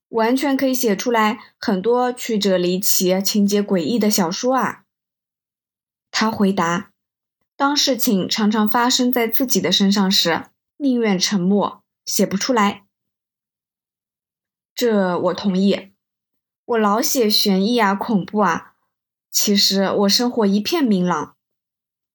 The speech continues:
我写过血腥的场面，但其实路边死了的猫狗尸体我都不敢看。安小姐的老公曾经是她的同事，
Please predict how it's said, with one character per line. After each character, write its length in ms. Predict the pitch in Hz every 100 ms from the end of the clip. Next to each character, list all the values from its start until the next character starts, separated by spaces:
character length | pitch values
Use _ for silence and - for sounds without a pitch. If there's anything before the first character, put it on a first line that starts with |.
| _
我 120 | 240
写 200 | - 254
过 160 | 190 240
血 200 | - 285
腥 160 | 285
的 120 | 311 294
场 220 | 277 175
面， 340 | 180 - - _ _ _ _ _
但 180 | 208 196
其 220 | - 190
实 420 | 202 196 190 190 - _
路 220 | 311 285
边 360 | 277 277 277 277
死 220 | - 233
了 140 | 175
的 100 | 175
猫 220 | 214 254 269
狗 180 | 208
尸 220 | 208 - 254
体 340 | - 185 123 -
我 140 | 185
都 120 | 214
不 100 | 220
敢 200 | 277 185
看。 360 | 202 277 - - _ _ _ _ _ _ _ _ _ _ _ _ _ _ _ _ _ _ _ -
安 200 | 262 277
小 180 | 220
姐 100 | 202
的 120 | 190 185
老 200 | 180 143
公 380 | 220 233 240
曾 200 | 247 214
经 140 | 185 202
是 120 | 220
她 140 | 240
的 100 | 220
同 240 | 202 196 175
事， 360 | - 247 -